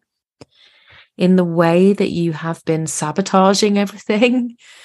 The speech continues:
Like, "Whoa, this is, I'm good at this. I'm really good at this." Noticing all those little demons, the self-sabotaging shadows and how they speak. Really take some time to acknowledge them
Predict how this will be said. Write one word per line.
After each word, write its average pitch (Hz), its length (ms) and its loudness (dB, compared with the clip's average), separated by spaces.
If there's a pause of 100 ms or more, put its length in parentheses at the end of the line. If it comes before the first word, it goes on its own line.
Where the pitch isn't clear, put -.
(400)
Like, 147 200 -2
"Whoa, 220 840 4
this 190 300 -4
is, 165 240 -6
I'm 208 220 -2
good 190 280 0
at 196 140 -2
this. - 760 -10 (100)
I'm 185 280 0
really 196 400 2
good 165 200 -2
at 156 120 -6
this." - 600 -8 (1400)
Noticing 175 520 0
all 175 160 -2
those 202 260 -2
little 180 460 -2
demons, 170 840 0
the 170 100 -12
self-sabotaging 196 1500 -2
shadows 175 1000 -2
and 175 280 -4
how 208 200 -2
they 220 160 0
speak. - 880 -2 (1000)
Really 214 400 4
take 208 260 2
some 196 220 0
time 190 560 2
to - 180 -6
acknowledge 170 560 -2
them 147 540 -4